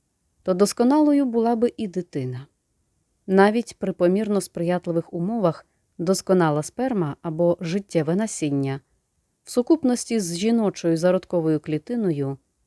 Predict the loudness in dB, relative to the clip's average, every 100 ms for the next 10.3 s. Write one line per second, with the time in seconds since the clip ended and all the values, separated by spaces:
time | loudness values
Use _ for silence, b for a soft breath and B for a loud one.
0 | _ _ 2 6 6 4 -6 -2 0 0
1 | -2 -4 -4 -2 -4 -4 -4 0 2 2
2 | 2 -2 2 4 4 0 -4 -10 -8 -4
3 | 0 0 0 -2 0 0 0 -2 -6 _
4 | _ _ _ _ _ _ -2 4 4 4
5 | 2 2 4 4 4 -2 -2 -2 -2 -4
6 | -2 -2 -4 -6 -6 -2 0 2 0 0
7 | 0 0 0 -2 -6 -4 -4 0 0 -2
8 | -6 -10 _ _ _ -8 -4 -2 0 2
9 | 2 2 0 -8 -4 -4 -2 -6 -6 -6
10 | -4 -8 _